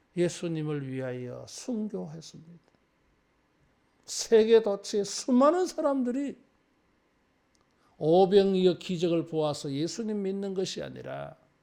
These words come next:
십자가의 표적을 가지고, 부활의 표적을 가지고 예수님 믿습니다. 위대한 표적이, 여러분, 십자가가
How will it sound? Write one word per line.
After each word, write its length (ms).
십자가의 720
표적을 520
가지고, 580
부활의 480
표적을 480
가지고 640
예수님 640
믿습니다. 580
위대한 840
표적이, 880
여러분, 520
십자가가 1000